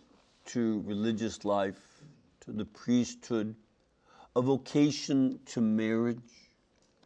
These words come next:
and to being parents, you probably have a variety of motives. That's part of human life. You know,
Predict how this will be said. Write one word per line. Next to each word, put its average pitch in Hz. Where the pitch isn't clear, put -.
and 113
to 127
being 110
parents, 104
you 180
probably 156
have 110
a 117
variety 110
of 92
motives. 139
That's 165
part -
of 127
human 143
life. 151
You 127
know, 123